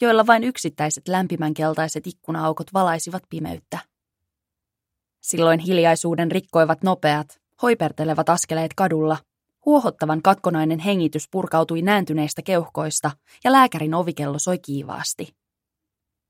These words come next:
Unen tokkurainen tohtori avasi oven ja eräs mies lähes kaatui kynnyksen yli. Hän oli tunnettu asunnoton juoppo.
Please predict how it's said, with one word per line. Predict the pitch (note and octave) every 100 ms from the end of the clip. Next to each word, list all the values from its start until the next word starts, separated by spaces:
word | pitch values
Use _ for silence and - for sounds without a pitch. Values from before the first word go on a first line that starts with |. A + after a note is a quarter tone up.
| _ -
Unen | F3+ E3+
tokkurainen | F3+ - F3 E3+ E3
tohtori | E3 F#3 - E3
avasi | D#3+ E3 D#3+
oven | F3 E3+ D#3 D3+ _ - -
ja | B3+
eräs | B3 -
mies | B3 A3
lähes | F#3 F#3 -
kaatui | B3+ F#3 D3 D3
kynnyksen | E3 D3+ - - -
yli. | - D#3+ _ _ _ _ _ _ -
Hän | F3+ E3
oli | E3+
tunnettu | - F#3+ E3+ D3+ -
asunnoton | - F#3+ D#3+ - F3+ E3+
juoppo. | - - -